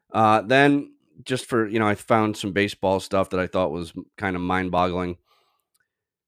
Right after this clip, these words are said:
Bryce Harper in two thousand twelve, if you guys remember when he was coming on the scene, he was, you know, hype city. He has three hundred and twenty-one total cards, uh, in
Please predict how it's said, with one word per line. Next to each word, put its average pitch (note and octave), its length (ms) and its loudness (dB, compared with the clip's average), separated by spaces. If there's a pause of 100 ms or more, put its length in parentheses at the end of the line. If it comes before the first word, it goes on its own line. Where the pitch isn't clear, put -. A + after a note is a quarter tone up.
(240)
Bryce C#3+ 260 6
Harper C#3 500 4
in G#2+ 220 -2
two C3+ 200 -4
thousand A#2+ 420 0
twelve, A#2 380 4
if G#2+ 100 -12
you A2+ 60 -12
guys A#2 260 -2
remember G#2+ 300 -2
when G2+ 100 -2
he A2 140 -2
was G#2 140 -6
coming G#2 280 -2
on G2+ 80 -2
the F#2+ 80 -8
scene, G2+ 380 -4
he G2+ 140 -4
was, F#2 520 -6
you G2 140 -8
know, F2+ 120 -4
hype - 360 -4
city. G#2 420 -4 (1000)
He C3 300 -2
has A#2 1040 0 (800)
three D#3+ 400 0
hundred C#3+ 640 -2
and G#2 200 -6
twenty-one A2+ 680 -4
total G#2+ 400 -2
cards, F#2+ 600 0 (560)
uh, D#2+ 380 -8 (300)
in F#2 260 -10